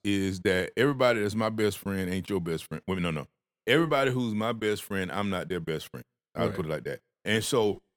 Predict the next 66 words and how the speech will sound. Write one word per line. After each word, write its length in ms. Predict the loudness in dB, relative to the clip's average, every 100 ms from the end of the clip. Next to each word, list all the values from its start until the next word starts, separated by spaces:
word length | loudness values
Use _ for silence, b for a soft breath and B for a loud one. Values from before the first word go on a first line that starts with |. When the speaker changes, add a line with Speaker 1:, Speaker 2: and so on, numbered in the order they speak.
| 2
Speaker 1:
I 160 | 6 6
can 160 | 4
feel 280 | 4 4 4
like 280 | 4 2 0
somebody's 340 | -2 -2 0
my 140 | -2 0
best 260 | 0 0
friend 160 | 0 0
and 80 | 0
I 100 | 0
share 240 | 0 0
a 40 | 0
secret 240 | 0 -2
with 100 | -2
them 140 | -2
because 220 | -2 -2 0
they're 100 | 0
my 140 | -2
best 240 | -2 -4
friend, 280 | -2 -2 -2 -4 _
but 160 | 2 4
they 60 |
Speaker 2:
Mm-hmm. 80 | 6
Speaker 1:
don't 60 | 4
regard 340 | 4 6 6 6
me 80 |
the 80 | 0
same. 320 | 0 0 0
So 160 | 0 -2
the 80 | 0
secret 300 | 0 0 0
that 100 | 0
I 80 | 0
share 280 | 2 2 4
with 160 | 2
them 220 | 0 0 0
doesn't 240 | 0 0
have 180 | 0 0
the 80 | -2
same 380 | -2 0 -2
weight 320 | -2 -2 -2 -6 _ _
that 140 | -2 2
I 80 |
Speaker 2:
Mm-hmm. 100 | 2 2
Speaker 1:
would 120 | 0 -2
want 120 | -4
it 100 | -6
to 80 | -4
have. 260 | -4 -4 -10 _ _ _
Speaker 2:
Right. 100 | 2
Speaker 1:
And 160 | 2 4
that's, 280 | 4 4 2
that, 240 | 0 2 2
that, 200 | 0 2
that's 180 | -2 0
where 100 | -2
it 20 |
becomes 240 | -2 -2
problematic. 540 | 2 2 2 0 -2 -4 _ 2
The 120 | 4
other 100 | 4
thing, 160 | 2
I 100 | 2
can 120 | 0 2
remember 320 | 2 2
my 60 | 0